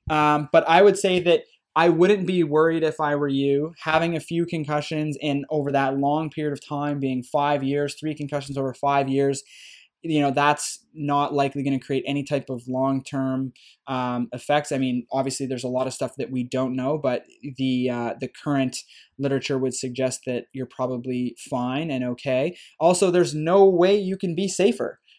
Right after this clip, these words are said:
right? You're not playing a contact sport. You're not putting yourselves in harm's way. You're not getting into the boxing ring and fighting every day.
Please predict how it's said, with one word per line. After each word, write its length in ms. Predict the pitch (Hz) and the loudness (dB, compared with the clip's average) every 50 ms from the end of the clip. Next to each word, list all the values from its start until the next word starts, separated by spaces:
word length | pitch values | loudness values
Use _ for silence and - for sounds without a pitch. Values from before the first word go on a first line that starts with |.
| _ - | _ -4
right? 200 | 135 139 180 175 | -2 0 0 2
You're 120 | 151 143 | 0 0
not 240 | 147 165 175 175 - | 2 0 0 -2 -2
playing 160 | 175 165 170 | -4 -4 -4
a 60 | 165 - | -4 -6
contact 420 | - 160 160 151 - 156 147 - | -6 -6 -6 -2 -2 -4 -4 -4
sport. 260 | - - 143 156 170 | -6 -4 -2 -2 -2
You're 80 | 156 143 | -2 -2
not 240 | 139 143 160 - - | -2 -2 -2 -4 -4
putting 160 | 170 156 151 | -6 -6 -4
yourselves 340 | 147 139 - 143 139 135 139 | -6 -2 -2 -2 0 0 -2
in 80 | 131 127 | -6 -4
harm's 280 | - 135 135 131 123 | -4 -4 -4 -2 -2
way. 180 | 127 127 143 160 | -2 -2 -2 -2
You're 120 | 151 143 | 0 0
not 280 | 143 147 147 135 135 139 | 0 0 -2 -2 -2 -2
getting 220 | 147 147 151 143 | -2 0 0 -2
into 220 | 147 143 143 151 131 | -4 -4 -4 -4 -6
the 80 | 127 | -2
boxing 480 | 120 135 135 135 139 - - 135 127 127 | 0 2 2 2 0 -2 -4 -4 -4 -2
ring 260 | 127 131 135 156 160 | -2 -2 -4 -2 -2
and 140 | 139 127 120 | -4 -4 -6
fighting 420 | - - 156 143 147 143 135 131 | -4 -4 -2 -2 0 0 -2 -2
every 200 | 123 120 120 120 | -2 -2 -4 -4
day. 320 | 117 117 117 131 175 185 | -2 -2 -2 -2 -2 -6